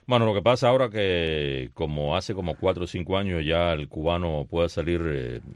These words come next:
saca un pasaporte, y si, por ejemplo, Panamá, México, eh, España o Francia te dan la visa, puede viajar. Hay países, por ejemplo, que no se necesita visa, como el caso de Rusia. Muchos cubanos están viajando a Rusia,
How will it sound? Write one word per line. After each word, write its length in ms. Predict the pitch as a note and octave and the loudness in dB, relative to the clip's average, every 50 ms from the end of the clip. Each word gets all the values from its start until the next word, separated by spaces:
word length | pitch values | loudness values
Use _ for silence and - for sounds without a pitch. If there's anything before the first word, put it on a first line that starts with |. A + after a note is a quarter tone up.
| G1+ - - | -18 -18 -10
saca 220 | - - E2 D2+ | -4 -4 -2 -2
un 80 | E2+ - | -2 -6
pasaporte, 580 | E2 - - D#2 - A2+ A2+ A2+ - G#2+ F#2 - _ - - - - _ | -4 -2 -2 0 2 2 2 2 0 -4 -6 -6 _ -20 -20 -20 -20 _
y 120 | - A2+ - | -8 -6 -2
si, 100 | F#2 D#2+ | -2 -2
por 140 | C#2 F2 | 0 0
ejemplo, 260 | F2 G#2+ A2+ A#2 G2 C#2+ | 0 0 0 -2 -2 0
Panamá, 400 | G2 F2 E2+ E2+ F2 G2+ A2+ A2 | 0 0 0 0 0 0 0 0
México, 540 | A2 A2+ A#2 G#2+ E2+ - E2+ D#2 C#2+ - - _ _ _ _ _ _ _ | 0 0 0 0 -2 -2 -4 -4 -4 -6 -10 _ _ _ _ _ _ _
eh, 580 | - D#2+ D2+ D2 C#2+ C#2+ C#2+ C#2 C2+ C2 C2 C2 - | -4 -2 -2 0 0 0 -2 -2 -2 -4 -6 -6 -6
España 540 | - E2 D2 - - G#2+ G#2 F#2+ E2+ D#2 D2 | -8 -8 -4 0 2 2 2 2 0 -2 -2
o 40 | C#2 | -4
Francia 420 | - - G2+ G#2+ G#2+ F2+ - F2 | -2 0 0 0 0 0 -2 -2
te 80 | - D#2 | 0 0
dan 140 | D#2+ F2+ A#2+ | 0 2 2
la 80 | - | 2
visa, 240 | - - - F2 A2 | 2 0 0 -2 -2
puede 220 | - - G2 G2 | -2 0 0 0
viajar. 320 | F#2+ F#2+ F2+ E2 D2+ C#2 - - | 0 2 0 0 0 0 -4 -8
Hay 180 | - D2 D#2 F2 | -6 -2 -2 -2
países, 400 | F2 - - C3 C#3+ C3+ - D3+ | 2 2 2 2 2 2 -2 -2
por 140 | B2+ G#2+ E2+ | 0 0 0
ejemplo, 240 | D#2+ E2+ F#2 A2+ F#2 | 0 0 -2 -2 -2
que 80 | D#2 | -2
no 120 | C#2 C#2 C#2+ | -2 -4 -4
se 120 | - E2+ | -2 -4
necesita 360 | D2+ C#2+ - D#2+ D2 D2 D2 | -4 -2 -4 -6 -4 -2 -2
visa, 200 | D2+ G2 G2 - | -2 0 0 -2
como 160 | D#2+ C#2+ D2 | -2 -2 -4
el 60 | D2+ - | -2 -2
caso 200 | E2+ E2 - - | -2 -2 0 -2
de 60 | - | -2
Rusia. 360 | F2 A#2 B2+ - - C#2 - - _ _ - _ _ | 0 -2 -4 -4 -4 -6 -6 -8 _ _ -20 _ _
Muchos 240 | D2+ D#2 - - D2 | -6 -4 -2 -2 2
cubanos 200 | D#2 E2+ E2 D#2 | 2 2 2 2
están 140 | - E2 D#2 | -2 -4 -2
viajando 360 | D2 D2 D2+ E2 D#2+ D2+ D2 | -2 -2 -2 -4 -2 -4 -4
a 20 | |
Rusia, 380 | D#2+ F2+ A#2 A#2+ - E2+ B1+ | -2 -4 -6 -6 -4 -6 -6